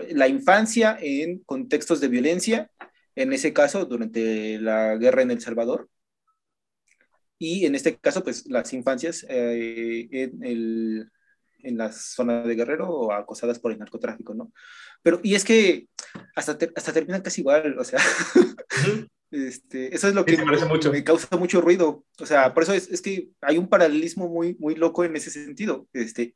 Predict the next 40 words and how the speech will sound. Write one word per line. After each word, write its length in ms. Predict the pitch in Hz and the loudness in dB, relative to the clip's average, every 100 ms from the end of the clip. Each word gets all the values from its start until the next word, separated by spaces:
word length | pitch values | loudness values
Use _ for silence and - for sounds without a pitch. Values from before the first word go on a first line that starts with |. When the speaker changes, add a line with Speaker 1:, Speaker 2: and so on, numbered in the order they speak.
| _ | _
Speaker 1:
pero 400 | 180 180 220 - - | 4 4 4 -6 -18
de 220 | 269 139 | -8 -6
nueva 220 | 151 175 | 0 0
cuenta, 260 | 220 - - | 0 -2 0
creo 160 | 160 | 0
yo, 220 | 156 202 220 - - - _ _ _ | 0 -4 -6 -18 -20 -20 _ _ _
el 320 | 180 143 139 | -2 0 2
tratamiento 440 | 147 143 151 175 175 | 2 2 2 0 0
que 120 | 196 | 0
le 80 | 165 | 2
da 240 | 160 156 | 2 2
Mandoki 680 | 151 151 170 180 151 156 - _ _ _ _ - | -2 -4 -2 -4 -6 -12 -14 _ _ _ _ -14
es 180 | 233 | -8
un 100 | 127 | -6
tratamiento 420 | 123 117 120 120 120 | -6 -2 0 0 0
más 220 | 120 120 | 0 -2
agresivo 600 | 117 110 170 147 139 143 | -4 -2 -2 -2 -2 -4
y 100 | 131 | -4
más 300 | 117 113 - | -6 -6 -8
de 80 | - | -8
impacto, 560 | 135 330 - 285 220 - _ _ _ _ _ _ _ _ | 2 4 4 -4 -8 -12 _ _ _ _ _ _ _ _
y, 200 | - 156 | -4 2
en, 400 | 156 143 139 139 - | 2 2 0 -2 2
y 80 | 147 | 2
aquí 460 | 143 180 190 - | 2 -4 -4 -6
vuelvo 240 | 143 147 160 | 0 2 4
a 40 | |
lo 80 | 165 | 2
mismo, 180 | 196 139 | -2 -10
o 60 | 123 | -6
sea, 260 | 127 123 - | -6 -6 0
no 100 | 170 | 0
es 80 | 185 | 2
que 120 | 190 | -2
no 60 | |
sea 140 | 180 196 | -2 -2
impactante, 680 | 190 185 160 165 175 180 - _ | 0 0 0 0 0 -2 -6 _
pero 260 | 160 143 143 | -4 -2 -4
no 220 | 151 160 | 2 4
hay, 280 | 175 180 | 4 2